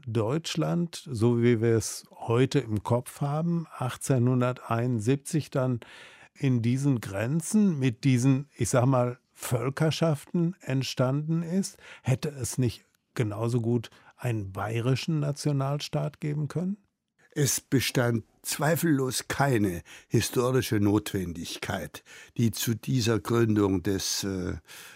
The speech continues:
Speaker 2: Deutschen Reichs unter preußischer Hegemonie in drei Kriegen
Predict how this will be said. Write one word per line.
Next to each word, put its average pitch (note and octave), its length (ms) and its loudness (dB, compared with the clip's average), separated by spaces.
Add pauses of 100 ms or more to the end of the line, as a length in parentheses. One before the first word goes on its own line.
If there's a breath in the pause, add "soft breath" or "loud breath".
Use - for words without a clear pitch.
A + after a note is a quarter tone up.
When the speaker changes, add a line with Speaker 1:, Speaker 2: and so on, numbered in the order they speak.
(120)
Speaker 2:
Deutschen A2 480 2
Reichs G2+ 580 0
unter G2+ 400 -2
preußischer G#2 600 0
Hegemonie F#2 840 0 (800 loud breath)
in A#2 200 4
drei A2+ 280 0
Kriegen G#2 560 0